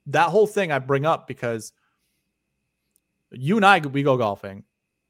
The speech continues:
We, let's say I pull one on hole two. Like, hole one, both of us make great pars.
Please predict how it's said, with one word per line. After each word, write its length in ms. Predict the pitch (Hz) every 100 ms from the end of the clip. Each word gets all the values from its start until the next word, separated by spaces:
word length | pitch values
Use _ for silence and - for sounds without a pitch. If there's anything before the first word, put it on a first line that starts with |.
| _ _ _ _ _ _ _ _ _ _ _ _ _ _ _ _
We, 480 | 123 143 156 151 156
let's 220 | 147 147 -
say 400 | 147 139 135 _ _ _ _ _ _ _ -
I 180 | 160 214
pull 360 | - 180 175
one 220 | 143 120 120
on 160 | 139
hole 200 | 123 233
two. 320 | 214 131 90 - _ _ _ _ _ 147
Like, 120 | 127
hole 240 | 240 285
one, 380 | 175 185 247 285 _ _ _ _ -
both 220 | 175 180
of 60 |
us 160 | 180 -
make 180 | 143 139
great 320 | 123 127 131
pars. 460 | - 80 - -